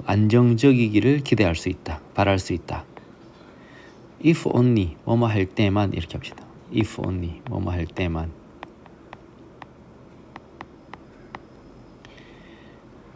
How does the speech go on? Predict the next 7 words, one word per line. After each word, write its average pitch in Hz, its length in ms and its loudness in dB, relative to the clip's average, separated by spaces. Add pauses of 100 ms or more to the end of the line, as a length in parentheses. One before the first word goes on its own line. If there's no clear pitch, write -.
(140)
A 104 120 0
smaller 131 680 4
number 117 360 4
of, 85 360 -4
보다 127 260 6
적은 117 460 2
수의 143 640 2